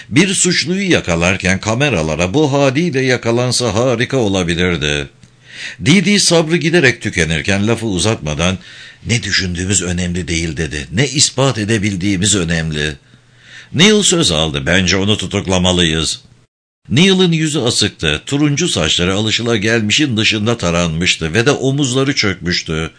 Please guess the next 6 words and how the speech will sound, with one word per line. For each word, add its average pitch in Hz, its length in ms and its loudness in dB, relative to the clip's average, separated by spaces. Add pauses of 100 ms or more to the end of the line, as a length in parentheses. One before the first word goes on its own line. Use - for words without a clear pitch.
(420)
Toplantı 165 540 4
başladığından 151 800 2
beri 151 180 2
ağzını 120 580 0
bıçak 107 300 0
açmamıştı. 82 840 -2